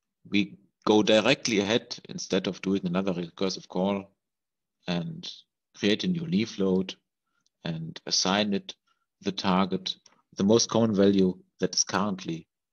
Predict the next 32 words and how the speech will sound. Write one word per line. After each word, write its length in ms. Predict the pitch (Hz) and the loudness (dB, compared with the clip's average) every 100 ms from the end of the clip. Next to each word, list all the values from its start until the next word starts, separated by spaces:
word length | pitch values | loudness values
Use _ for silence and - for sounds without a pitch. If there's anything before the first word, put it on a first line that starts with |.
| _ | _
in 160 | - 92 | -2 -2
the, 260 | 87 80 - - | 0 -4 -6 -8
uh, 680 | 85 78 - - - - - _ _ _ _ _ _ - | -8 -8 -12 -14 -14 -14 -18 _ _ _ _ _ _ -12
in 220 | 87 87 | -6 -4
the, 300 | 85 82 78 - | -4 -6 -8 -10
um, 360 | 82 80 78 80 - _ _ _ _ _ _ _ _ _ _ _ - | -16 -14 -16 -18 -20 _ _ _ _ _ _ _ _ _ _ _ -14
uh, 240 | 76 65 - - | -14 -14 -18 -12
that's, 240 | - 92 - | -6 -6 -6
that 200 | - 95 | -4 -4
is 120 | 95 | -4
the, 120 | - | -6
that 240 | - 101 95 | -4 -4 -4
is, 100 | 92 | -2
that 160 | 101 | -2
is 120 | 101 - | 0 -2
the 80 | |
current 300 | 95 110 107 | 0 0 0
most 260 | 101 95 - | 0 -2 -2
common, 440 | 107 98 92 87 - | -2 0 -2 -4 -10
uh, 120 | - - | -12 -4
target 320 | 98 92 92 | -2 -2 -4
value 360 | - 85 85 71 | -4 -4 -4 -8
in 160 | 87 | -10
the 240 | 82 165 165 _ _ _ - | -10 -12 -16 _ _ _ -4
currently, 580 | 90 90 - 82 - - | -2 -2 -6 -12 -12 -18
uh, 200 | - - - _ _ - - | -16 -16 -16 _ _ -20 -12
viewed 320 | 175 90 - | -6 -6 -6
example 480 | - - - 170 - | -10 -8 -6 -8 -10
set 260 | - - - _ _ _ _ _ _ _ _ _ _ _ _ _ - | -14 -14 -20 _ _ _ _ _ _ _ _ _ _ _ _ _ -2
as 120 | 98 | 0
a 40 | |
default. 460 | 92 - - - | 0 -2 -6 -6